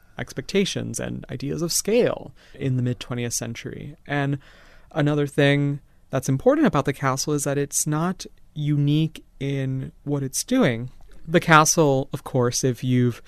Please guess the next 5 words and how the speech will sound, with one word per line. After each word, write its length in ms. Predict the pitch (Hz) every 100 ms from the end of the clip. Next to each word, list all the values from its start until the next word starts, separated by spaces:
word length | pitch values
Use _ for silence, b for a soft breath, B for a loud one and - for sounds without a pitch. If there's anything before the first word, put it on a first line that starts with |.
| b b b b -
ever 320 | 151 147 151
driven 640 | 135 143 131 135 135 131 135
through 420 | - 131 127 131
Los 280 | 127 127 -
Angeles, 840 | 117 123 120 135 131 127 - -